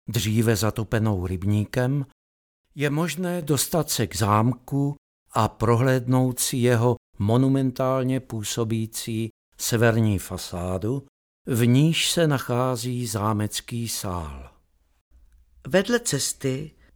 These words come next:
Speaker 2: téměř v obci vyvěrá pramen vody, nad nímž byla na začátku dvacátého století vystavěná jednoduchá, částečně zděná dřevěná střížka.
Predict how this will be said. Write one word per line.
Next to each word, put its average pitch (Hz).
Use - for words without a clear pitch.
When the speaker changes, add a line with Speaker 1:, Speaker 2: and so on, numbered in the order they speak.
Speaker 2:
téměř 202
v -
obci 180
vyvěrá 170
pramen 143
vody, 123
nad 131
nímž 170
byla 165
na 135
začátku 165
dvacátého 151
století 131
vystavěná 185
jednoduchá, 120
částečně 147
zděná 135
dřevěná 143
střížka. -